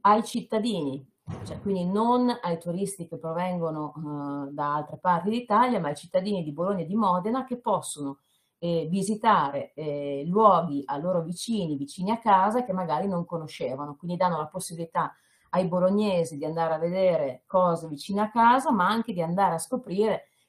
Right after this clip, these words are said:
le eccellenze che ha il territorio di Modena e viceversa. E questo lo stiamo portando avanti, l'abbiamo già fatto con due campagne, mm, recenti, e Primavera fuori dal comune,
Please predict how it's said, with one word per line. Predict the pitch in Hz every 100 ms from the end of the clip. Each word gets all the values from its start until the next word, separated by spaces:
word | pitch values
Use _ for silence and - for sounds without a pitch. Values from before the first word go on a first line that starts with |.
| -
le | 170
eccellenze | 156 156 214 202 180 202 202 170
che | 147
ha | 143 170
il | 175
territorio | 156 147 147 160 165
di | 160
Modena | 220 185 143 139 135 _ _
e | - 262
viceversa. | 214 214 170 139 143 - 160 151 _ _ _
E | - 180 170
questo | 190 226 220
lo |
stiamo | 190 190 180
portando | 180 185 190 185
avanti, | 175 214 233 214 160
l'abbiamo | 160 165 165
già | 160 170
fatto | 208 196 - - 151 -
con | - 170
due | 190
campagne, | 190 170 170 185 185 165 151 139 - _ _ -
mm, | 165 160
recenti, | 180 180 - 185 185 180 240 381 - _ _ _ _ _ _ - -
e | 190 180 170 160 156 156
Primavera | 175 175 180 170
fuori | - 170
dal | 165 156
comune, | 196 208 226 247 285